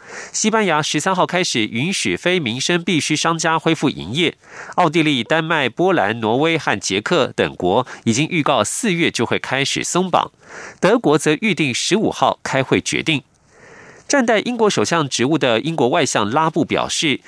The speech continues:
英国本周暂时不会解除禁足令。法国总统马克宏则是宣布，禁足令将延长到五月十一号。土耳其总统埃尔段宣布，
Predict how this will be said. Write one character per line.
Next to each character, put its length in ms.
英 140
国 140
本 260
周 200
暂 240
时 160
不 120
会 140
解 280
除 220
禁 220
足 160
令。 220
法 160
国 100
总 140
统 80
马 160
克 160
宏 180
则 160
是 140
宣 260
布， 260
禁 220
足 160
令 140
将 260
延 240
长 240
到 260
五 200
月 180
十 220
一 180
号。 260
土 120
耳 100
其 140
总 140
统 180
埃 180
尔 100
段 200
宣 300
布， 260